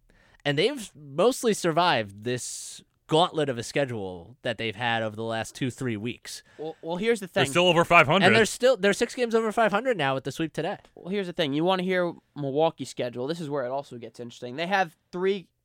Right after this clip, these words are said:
Speaker 2: at Saint Louis this weekend, which is tough. But after that,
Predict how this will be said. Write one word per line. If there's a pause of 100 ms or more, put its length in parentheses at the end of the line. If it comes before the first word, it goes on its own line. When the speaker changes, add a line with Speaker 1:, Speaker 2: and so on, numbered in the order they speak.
(100)
Speaker 2:
at
Saint
Louis (460)
this
weekend,
which
is
tough.
But
after
that,